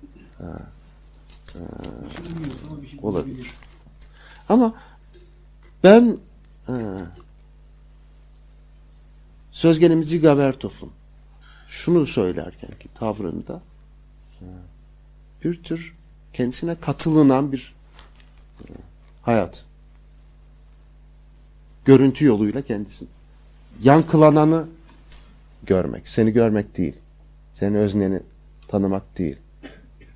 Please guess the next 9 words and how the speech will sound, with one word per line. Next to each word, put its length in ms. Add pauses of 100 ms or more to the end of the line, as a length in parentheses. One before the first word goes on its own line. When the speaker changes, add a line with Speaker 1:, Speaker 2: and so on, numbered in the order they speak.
(2500)
Speaker 1:
Görüntüyü 640 (120)
mü-, 140 (180)
mülkiyet 500
olmaktan 560 (420)
çıkarabilen, 580 (1600)
e, 40 (1120)
bir 200
bakışın 400
prototipini, 720